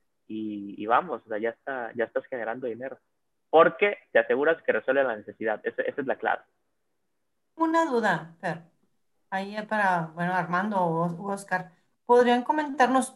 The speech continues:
Speaker 2: cómo está conformado el equipo y, o sea, qué estudiaron, qué, qué background tenían ustedes?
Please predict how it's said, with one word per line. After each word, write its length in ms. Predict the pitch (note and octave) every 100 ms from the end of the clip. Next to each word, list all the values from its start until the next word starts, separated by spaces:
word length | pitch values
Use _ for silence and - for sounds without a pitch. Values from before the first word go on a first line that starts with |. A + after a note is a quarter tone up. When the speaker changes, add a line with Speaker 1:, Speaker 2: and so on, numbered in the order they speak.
| _
Speaker 2:
cómo 220 | A#3+ B3
está 300 | B3+ A#3+ A#3
conformado 500 | B3+ A#3 A3 G3+ G3
el 120 | G#3+
equipo 680 | F#3+ E3+ F#3 E3+ G3 A3 A#3+
y, 360 | F#3 F3+ F3+ F3
o 60 | -
sea, 200 | - F3+
qué 80 | G3+
estudiaron, 1120 | - A3 G3 F3+ D#3+ F3 G3 F#3+ G3 F#3 -
qué, 500 | F3+ F#3 F#3 F#3 F3+ E3+
qué 120 | F#3+ G3+
background 520 | F#3 F#3+ F#3 F#3 F3+
tenían 300 | F#3+ F3+ F3+
ustedes? 720 | F3 - E3+ F3 F3+ -